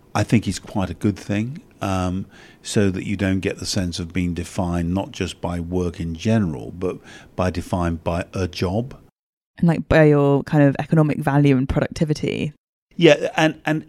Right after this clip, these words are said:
Speaker 1: the economics of our, I think it's, there's, there's, like, two worlds. There's a, there's a world where, which most human beings are in, where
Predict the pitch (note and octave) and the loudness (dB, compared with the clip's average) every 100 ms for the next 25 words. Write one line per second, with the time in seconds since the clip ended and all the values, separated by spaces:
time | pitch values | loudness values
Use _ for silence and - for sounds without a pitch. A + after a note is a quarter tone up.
0 | _ D3+ D#3 - - A#3 A#3+ F#3+ E3+ D3+ | _ -6 -2 -2 -2 -2 -2 -4 -6 -8
1 | - D3 C3 C3 - _ _ _ A#2+ - | -6 -2 -2 -4 -8 _ _ _ -14 -10
2 | B2 F3 E3 F3 - - - B2 C3+ - | -8 -8 -6 -10 -10 -14 -14 -12 -10 -10
3 | - C#3+ C#3+ D#3+ - - E3+ C#3+ D3+ D3 | -8 -8 -6 -6 -6 -10 -10 -6 -6 -6
4 | F2+ G2+ G#2 G#2 A#2 G#2 G#2+ B2 D3 C#3+ | -8 -10 -10 -10 -10 -8 -4 -2 -2 -2
5 | B2 A#2 G#2+ G#2 G2 _ _ _ _ _ | -4 -2 -2 -2 -6 _ _ _ _ _
6 | _ _ _ - A#2+ - D3 D#3+ - D#3 | _ _ _ -8 -8 -2 -2 -2 -4 -4
7 | C#3 B2+ C#3 A2+ C#3 C#3 G2+ | -4 -2 -4 -2 -2 -2 -4